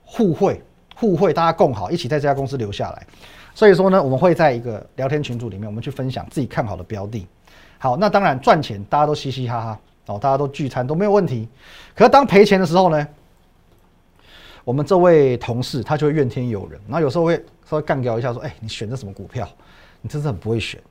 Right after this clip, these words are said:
好，所以说会影响我们整个团队的气氛嘛，然后再加上说还要去安抚他的情绪。你明明你是免费的东西跟他分享，那你好像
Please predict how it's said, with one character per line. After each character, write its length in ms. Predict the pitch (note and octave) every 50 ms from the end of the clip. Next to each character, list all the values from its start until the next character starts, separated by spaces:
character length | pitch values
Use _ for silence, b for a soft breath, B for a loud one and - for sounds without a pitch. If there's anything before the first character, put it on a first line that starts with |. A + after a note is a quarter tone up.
| _ b b b b b b b b -
好， 120 | G2 F#2+
所 160 | G2+ - G3+
以 20 | E3
说 280 | C3+ F3 E3+ F3 - - - _ _
会 160 | - F#3 F#3
影 140 | - C#3 D3
响 120 | C#3+ D3 A#2
我 60 | G#2+
们 160 | G#2+ A2 G#2
整 160 | - A2+ G#2
个 200 | G2+ G#2+ G#2+ G2+ F2 - _
团 160 | - C3 C3
队 100 | D3 F3+
的 80 | D3+
气 240 | C3 - - - C3+
氛 160 | A#2 - A#2
嘛， 240 | A2 A2+ G#2 - E2+ -
然 120 | A2 A#2+
后 80 | B2+ D#3
再 120 | D3 D3+
加 160 | C#3 - C#3+ C#3
上 180 | D3 D3 B2+
说 240 | A#2 B2+ B2 B2+ A#2+ B B B B B B B B
还 140 | - - D3
要 80 | E3
去 200 | E3+ - F3+ E3+ - -
安 160 | D3+ E3 D#3
抚 100 | C3+ A#2+
他 140 | G#2+ D3 D3
的 60 | C3+
情 200 | - - A#2 A#2
绪。 220 | - - B2+ G#2 G#2+
你 140 | C3 D#3+
明 100 | F3+ G3
明 200 | G#3 A3 A#3+ A#3
你 100 | F#3+ E3+
是 260 | C#3+ A3 A#3+ G#3 - - - _ _ _ b b b b b b b b b b b b -
免 180 | E3 E3+ D#3+ E3
费 160 | D#3+ - B3
的 120 | G#3 F#3+
东 160 | F3 F#3+ F#3+ F3+
西 60 | F3+
跟 80 | F#3+
他 140 | F3+ F3+ F3+
分 160 | F3 - F3
享， 220 | E3+ - B2 F#2+ G2
那 100 | A#2+ F#3
你 120 | F#3+ D#3+
好 160 | B2+ D#3+ F3+
像 160 | G#3+ F3+ D3+